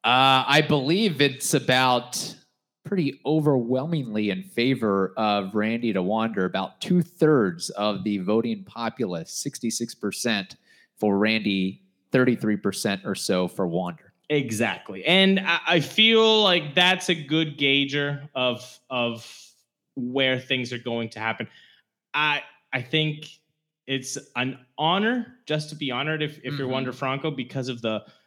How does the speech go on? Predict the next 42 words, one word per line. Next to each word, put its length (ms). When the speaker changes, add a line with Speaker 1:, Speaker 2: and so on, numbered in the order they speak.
Speaker 2:
of 180
the 100
lack 360
of 160
games. 320
I 60
think 280
I 60
read 260
somewhere 560
that, 420
I 40
forget 360
who 180
it 60
was. 560
Was 180
it 80
Willie 220
Mays? 580
Some, 320
it 80
was 180
some 560
ridiculous 840
big 360
name 460
in 200
baseball 540
lore 460
that 420
it 100
hasn't 360
happened 520
where 240
they 140
win 320
Rookie 320
of 80
the 100
Year 380
with 200